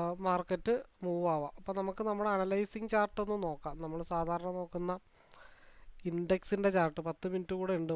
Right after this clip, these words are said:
മാർക്കറ്റ് മൂവ് ആവാനായിട്ട്. അപ്പോൾ ഇൻഡെക്സിൻ്റെ ചാർട്ടിൽ നോക്കിയേ, മാർക്കറ്റ് താഴെ വന്നു, നമ്മൾ സി എടുത്തു. സി എവിടം വരെ പോയിട്ടുണ്ട്? ഇരുപത്തിമൂന്ന് മുന്നൂറ്റി നാൽപത്തഞ്ചിൽ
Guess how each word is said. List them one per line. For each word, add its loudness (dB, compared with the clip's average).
മാർക്കറ്റ് -4
മൂവ് 0
ആവാനായിട്ട്. 0
അപ്പോൾ 0
ഇൻഡെക്സിൻ്റെ 4
ചാർട്ടിൽ 8
നോക്കിയേ, 2
മാർക്കറ്റ് 2
താഴെ 6
വന്നു, 2
നമ്മൾ -2
സി -2
എടുത്തു. -2
സി -4
എവിടം 0
വരെ 2
പോയിട്ടുണ്ട്? -2
ഇരുപത്തിമൂന്ന് -2
മുന്നൂറ്റി 0
നാൽപത്തഞ്ചിൽ 2